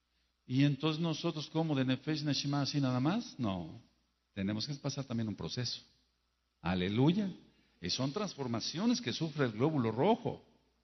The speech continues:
Dije sufre. Sufre el glóbulo rojo. Nosotros no, ¿por qué tenemos que llevar una vida color de rosa? Y no, ¿cómo,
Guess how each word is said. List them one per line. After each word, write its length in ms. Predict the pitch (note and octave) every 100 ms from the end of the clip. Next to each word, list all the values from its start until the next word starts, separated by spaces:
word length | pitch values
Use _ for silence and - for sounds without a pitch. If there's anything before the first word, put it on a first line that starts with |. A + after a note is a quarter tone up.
| _
Dije 300 | - A#2 E3+
sufre. 420 | D3 D#3 E3 - - _ _ _ _ _ _ _ _ _
Sufre 440 | - C#3 - -
el 100 | F#2+
glóbulo 340 | G#2 A2 G2+
rojo. 280 | G2 A#2+ - _ _ _ _ _ _ _
Nosotros 400 | G2 F#2+ A#2 A#2
no, 100 | A2+
¿por 160 | - G#2
qué 80 | A2
tenemos 280 | A2 G#2
que 80 | -
llevar 200 | G#2 G#2+
una 160 | G#2+ G2+
vida 160 | A2
color 240 | G2 G2+ G2+
de 100 | G2+
rosa? 360 | A2 B2+ -
Y 20 | F#2
no, 180 | F#2+ C#2+ E2+ -
¿cómo, 340 | G2 B2 F#2+